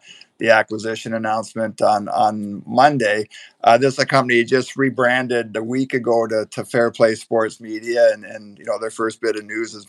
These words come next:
is making, uh, the acquisition of a Canadian company. Do, Phil, do you know anything about Stuart or, or about, uh, you know, the company formerly known as Oddschecker?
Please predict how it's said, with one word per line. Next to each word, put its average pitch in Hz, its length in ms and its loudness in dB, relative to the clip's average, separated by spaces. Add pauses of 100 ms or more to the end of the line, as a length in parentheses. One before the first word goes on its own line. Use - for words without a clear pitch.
is 107 180 -14
making, 110 440 -8
uh, 104 160 4 (580)
the 117 120 2
acquisition 117 680 2
of 107 80 -6
a 107 40 -2
Canadian 131 320 -4
company. 120 300 0
Do, 135 180 -2 (400)
Phil, 143 200 2
do 151 80 4
you 170 60 0
know 175 160 2
anything 175 240 -4
about 156 240 0
Stuart 156 340 -4
or, 143 240 2
or 135 180 -2
about, 131 400 -2
uh, 135 340 0
you 110 140 -12
know, 127 100 -14
the 123 80 -12
company 131 400 -4
formerly 131 400 -2
known 123 240 -2
as 117 120 -6
Oddschecker? 131 640 0